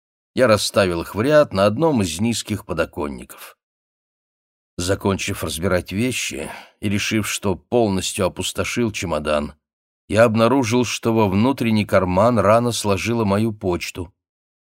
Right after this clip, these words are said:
Семь конвертов от мамы с ливийскими марками, с моим именем и эдинбургским адресом, который больше не был моим адресом, аккуратно надписанных её родным почерком по-арабски и по-английски.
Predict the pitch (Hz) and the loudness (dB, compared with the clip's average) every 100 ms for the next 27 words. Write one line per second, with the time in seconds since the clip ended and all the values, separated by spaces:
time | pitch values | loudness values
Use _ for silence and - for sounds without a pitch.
0 | _ - - - 104 90 - 90 82 92 | _ -10 -4 0 0 0 -2 -2 -2 -2
1 | 80 - 85 - - 90 - 85 95 98 | -2 -6 -10 -8 -6 -6 -4 0 2 2
2 | 98 117 107 _ _ _ _ - - 98 | 2 -2 -4 _ _ _ _ -10 -2 -2
3 | 87 104 98 - 101 92 90 87 98 101 | 0 0 -2 -6 -4 -4 -2 2 2 2
4 | 107 101 104 - _ _ - - 95 98 | -2 -2 -2 -6 _ _ -12 -4 0 2
5 | 98 - - 110 104 98 101 101 - - | 2 -2 0 2 4 4 2 0 -4 -4
6 | 107 110 101 101 95 87 101 - - - | -2 -2 -2 0 0 0 -2 -2 -6 -4
7 | 104 98 - 107 95 107 107 120 110 107 | -4 -2 2 2 2 -2 0 0 0 -2
8 | _ _ _ 87 95 90 85 95 - 95 | _ _ _ -6 -2 -2 0 -2 -2 -2
9 | 95 87 92 92 92 98 98 - 104 92 | 0 0 0 2 2 0 0 0 0 0
10 | 95 110 104 104 _ _ _ _ _ 95 | -2 0 0 -2 _ _ _ _ _ -4
11 | - 113 135 131 120 117 110 - 120 120 | 2 6 6 6 2 4 2 0 -6 -2
12 | 113 110 104 104 117 113 98 104 117 101 | 0 0 0 2 4 2 2 0 0 0
13 | - 120 107 107 104 107 95 101 98 107 | 0 0 2 -2 0 -2 2 4 6 6
14 | 113 - - 110 104 110 107 104 95 92 | 6 2 -4 -2 0 0 2 0 -2 -2
15 | 85 - 98 80 | -4 -6 -6 -8